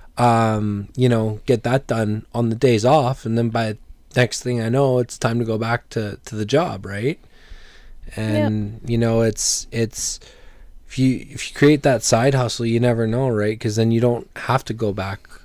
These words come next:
Speaker 1: What, you can start making that extra income and everything. I mean, how many people have, have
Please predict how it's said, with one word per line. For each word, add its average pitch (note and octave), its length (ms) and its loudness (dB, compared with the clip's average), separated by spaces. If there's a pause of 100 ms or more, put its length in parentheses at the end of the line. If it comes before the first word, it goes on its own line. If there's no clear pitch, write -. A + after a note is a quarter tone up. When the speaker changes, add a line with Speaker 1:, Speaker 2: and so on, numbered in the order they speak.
(100)
Speaker 1:
What, A2+ 300 0
you A2+ 160 -8
can G#2 120 -2
start A#2 300 -4
making A2+ 340 -2
that G#2+ 200 -2
extra G#2 420 -4
income G#2+ 400 -4
and G#2 80 -4
everything. G2+ 560 -4
I G2 60 -6
mean, G#2 380 -4 (1120)
how C3+ 100 2
many D3 160 6
people C3 460 4
have, A2+ 140 -8
have A#2+ 360 -4